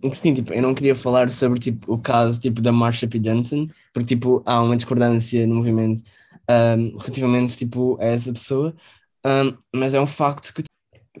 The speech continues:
que é a última coisa que disse, que, tipo, são, são, tipo, as pessoas, tipo, negras que são as mais afetadas. Hum, hum, ou seja, é um double tipo de discrimination, tipo, no sentido que tu és uma pessoa, tipo, L G B T, tipo, <laughs> negra,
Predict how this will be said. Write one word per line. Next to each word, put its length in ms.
que 280
é 260
a 60
última 260
coisa 160
que 60
disse, 200
que, 60
tipo, 220
são, 440
são, 160
tipo, 160
as 80
pessoas, 280
tipo, 200
negras 280
que 60
são 140
as 80
mais 200
afetadas. 680
Hum, 100
hum, 380
ou 80
seja, 200
é 100
um 160
double 320
tipo 220
de 400
discrimination, 920
tipo, 160
no 80
sentido 260
que 40
tu 60
és 100
uma 80
pessoa, 220
tipo, 240
L 80
G 100
B 100
T, 220
tipo, 220
<laughs> 120
negra, 460